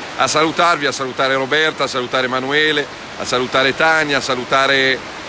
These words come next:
Anna, a salutare Rossana. Ecco, visto che gli stivali per entrare in acqua non ce li ho,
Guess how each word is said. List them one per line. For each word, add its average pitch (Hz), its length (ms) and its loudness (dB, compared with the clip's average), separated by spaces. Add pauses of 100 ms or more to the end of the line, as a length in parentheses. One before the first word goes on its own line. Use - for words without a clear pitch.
(120)
Anna, 151 520 2
a 123 60 2
salutare 139 500 0
Rossana. 135 600 2
Ecco, 113 280 -2 (360)
visto 139 280 0
che 147 120 -2
gli 139 120 -2
stivali 135 540 2
per 127 160 -2
entrare 143 360 0
in 143 100 -2
acqua 147 280 0
non 143 160 -4
ce 170 160 -2
li 151 120 -2
ho, 117 140 2